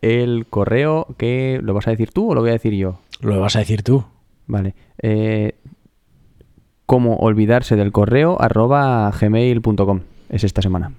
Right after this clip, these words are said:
Speaker 2: Esta semana. ¿Qué
Speaker 1: Ujú.
Speaker 2: más cosas tienes que decir? A ver, venga. Del
Speaker 1: ¿Más
Speaker 2: tirón.
Speaker 1: cosas?
Speaker 2: Te faltan una
Speaker 1: ¿Cómo,
Speaker 2: cosilla
Speaker 1: cómo, cómo?
Speaker 2: más
Speaker 1: ¿Qué,
Speaker 2: o dos.
Speaker 1: qué me falta? ¿Qué me falta?
Speaker 2: Tenemos la lista en Spotify.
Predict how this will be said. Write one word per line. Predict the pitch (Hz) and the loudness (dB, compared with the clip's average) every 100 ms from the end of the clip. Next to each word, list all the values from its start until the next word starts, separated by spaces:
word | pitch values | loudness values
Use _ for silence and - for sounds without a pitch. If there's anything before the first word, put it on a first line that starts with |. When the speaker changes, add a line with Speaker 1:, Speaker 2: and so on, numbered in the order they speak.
| - - | -20 -20
Speaker 2:
Esta | - 101 | -10 -6
semana. | 98 104 104 - _ _ _ - - - | -2 -2 -2 -4 _ _ _ -20 -20 -6
¿Qué | 117 | 0
Speaker 1:
Ujú. | 117 | 4
Speaker 2:
más | 139 127 | 6 4
cosas | - 120 120 | 4 2 2
tienes | 127 117 | 0 2
que | 123 | 0
decir? | 113 107 | 0 2
A | |
ver, | 117 117 | 4 4
venga. | 117 101 - - - _ _ - | 2 0 -6 -14 -20 _ _ -4
Del | 123 117 - - | 0 0 -4 0
Speaker 1:
¿Más | 117 | 2
Speaker 2:
tirón. | 131 | 4
Speaker 1:
cosas? | 120 117 107 | 4 2 0
Speaker 2:
Te | 123 | 0
faltan | 110 117 131 127 117 110 104 - - - - _ _ _ - | -2 0 2 2 2 -2 -6 -14 -20 -20 -20 _ _ _ -2
una | 120 123 | 2 6
Speaker 1:
¿Cómo, | 131 | 4
Speaker 2:
cosilla | 110 123 | 4 2
Speaker 1:
cómo, | 117 | 4
cómo? | 123 | 6
Speaker 2:
más | 143 - | 4 2
Speaker 1:
¿Qué, | 110 | -2
Speaker 2:
o | 113 | 0
dos. | 113 120 - - | 2 2 -2 -2
Speaker 1:
qué | 110 | 0
me | |
falta? | 110 104 98 87 - - - | 0 -2 -2 -4 -8 -20 -4
¿Qué | 110 | 0
me | |
falta? | 107 92 95 95 - | 0 0 -2 -4 -8
Speaker 2:
Tenemos | - 117 135 143 | -4 0 2 2
la | 139 123 | 2 2
lista | 120 160 - 123 101 | 2 2 0 -2 -2
en | 107 | -4
Spotify. | - 123 123 107 110 90 | -6 -6 -4 -2 -4 -4